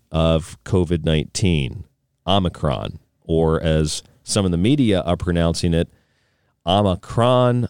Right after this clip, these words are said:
Omicron. I guess depending on if you speak Greek or not,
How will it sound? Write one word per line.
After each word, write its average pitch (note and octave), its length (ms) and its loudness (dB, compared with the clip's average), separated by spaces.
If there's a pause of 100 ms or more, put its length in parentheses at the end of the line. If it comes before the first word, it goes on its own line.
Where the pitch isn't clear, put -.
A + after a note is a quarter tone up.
Omicron. G2+ 1200 2 (480)
I D#2+ 80 -4
guess F#2 300 0
depending F#2 500 0
on E2 160 2
if D#2+ 180 -2
you D2+ 60 0
speak F2 400 -2
Greek C3+ 380 0
or D#2+ 120 0
not, C2+ 440 -2